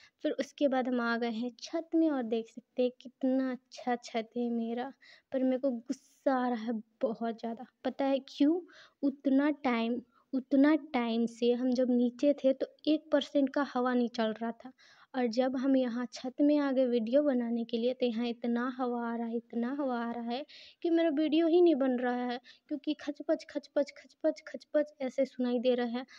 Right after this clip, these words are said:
और हम Instagram में वीडियो बनाते हैं अपना वॉइस से, जिसके कारण मतलब हवा को तो रुकना पड़ेगा, तब भी हम बना सकते हैं। और ये अभी, आ, दस पन्द्रह दिन से यही चल रहा है, इतना हवा चल रहा है कि हमको वीडियो बनाने में बहुत दिक्कत हो रहा है।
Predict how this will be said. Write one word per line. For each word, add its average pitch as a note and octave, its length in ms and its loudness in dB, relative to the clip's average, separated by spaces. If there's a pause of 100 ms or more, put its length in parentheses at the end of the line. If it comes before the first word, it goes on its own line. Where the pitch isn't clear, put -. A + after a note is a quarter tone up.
(180)
और B3+ 100 0
हम B3+ 220 0
Instagram B3+ 580 0
में C4 160 0
वीडियो B3 300 0
बनाते A#3+ 440 -2
हैं C#4 200 -4 (340)
अपना C#4+ 220 -4
वॉइस B3+ 320 0
से, - 280 -2 (180)
जिसके - 500 -4
कारण C4 460 2
मतलब C#4 280 0 (1000)
हवा B3+ 260 4
को D4 120 -2
तो D4 160 0
रुकना C4+ 380 2
पड़ेगा, A#3+ 500 2
तब A#3 160 0
भी A#3 200 2
हम A#3+ 180 -2
बना A3+ 240 -4
सकते - 280 -8
हैं। A#3+ 80 0
और A#3+ 200 -2
ये C4 120 2
अभी, C4 200 2
आ, B3+ 160 2
दस B3+ 340 -2
पन्द्रह C4+ 220 0
दिन C4 180 4
से C4+ 140 0
यही C4 220 4
चल A#3+ 180 -2
रहा A3 100 -2
है, A3 60 0
इतना A#3 320 -4
हवा C4+ 240 -2
चल A3+ 180 -4
रहा A3+ 200 -4
है A#3+ 60 -4
कि A#3 140 -12
हमको B3+ 220 -6
वीडियो A#3+ 260 -2
बनाने A#3+ 260 -4
में B3 220 -6
बहुत A#3 200 -4
दिक्कत A3 380 -12
हो A3 80 -6
रहा A3 120 -8
है। B3 60 -20